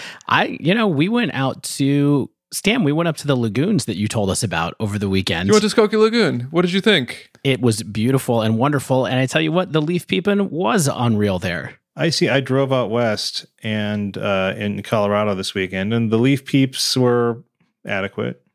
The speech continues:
Speaker 3: It's adequate leaf peeping.
Speaker 1: Well, it's 'cause you, you don't have enough deciduous trees there in
Speaker 3: Yeah,
Speaker 1: Colorado.
Speaker 3: it's a lot,
Speaker 1: You
Speaker 3: it's
Speaker 1: don't
Speaker 3: a
Speaker 1: have
Speaker 3: lot of
Speaker 1: leaf,
Speaker 3: pine.
Speaker 1: you don't have leaf cha-, uh, changing colors.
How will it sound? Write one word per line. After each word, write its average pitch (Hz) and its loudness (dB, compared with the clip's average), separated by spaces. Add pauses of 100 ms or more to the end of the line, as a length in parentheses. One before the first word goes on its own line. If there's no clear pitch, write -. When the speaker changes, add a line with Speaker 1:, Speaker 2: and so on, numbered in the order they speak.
(140)
Speaker 3:
It's - -12
adequate 117 -4
leaf 92 -8
peeping. 87 -8
Speaker 1:
Well, 135 -4
it's 147 -4
'cause 151 2
you, 151 0
you 123 -2
don't 143 2
have 113 0 (320)
enough 117 -4
deciduous 120 0
trees 135 -2
there 92 -2
in 90 -4
Speaker 3:
Yeah, 87 -6
Speaker 1:
Colorado. 98 0
Speaker 3:
it's 113 0
a 123 4
lot, 131 2
Speaker 1:
You - -4
Speaker 3:
it's 127 4
Speaker 1:
don't 135 4
Speaker 3:
a - 4
Speaker 1:
have 143 4
Speaker 3:
lot 135 2
of 110 -4
Speaker 1:
leaf, - 0
Speaker 3:
pine. 95 -4
Speaker 1:
you 139 0
don't 151 2
have 135 0
leaf 156 0
cha-, 104 -2
uh, 117 -2
changing 107 0
colors. 90 -8